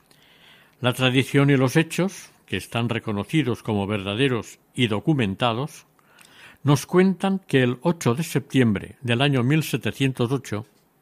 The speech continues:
se produjo un hecho maravilloso, según los testigos presenciales, o al menos los primeros en conocerlo. Pero el tiempo y la memoria recurren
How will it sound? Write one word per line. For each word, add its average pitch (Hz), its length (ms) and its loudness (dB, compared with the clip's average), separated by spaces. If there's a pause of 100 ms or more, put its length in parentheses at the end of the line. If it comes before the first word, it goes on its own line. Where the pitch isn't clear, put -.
(640)
se 147 200 4
produjo 165 440 2
un 165 240 6
hecho 165 260 2
maravilloso, 131 720 2 (560)
según 143 480 0
los 123 160 0
testigos 127 540 -4
presenciales, 113 880 -6 (340)
o 127 140 2
al 120 100 2
menos 139 380 0
los 127 200 -2
primeros 135 480 2
en 131 140 4
conocerlo. 120 720 0 (800)
Pero 131 320 4 (240)
el 123 220 4
tiempo 165 440 0
y 139 60 0
la 180 100 2
memoria 151 560 0 (1300)
recurren 185 760 -2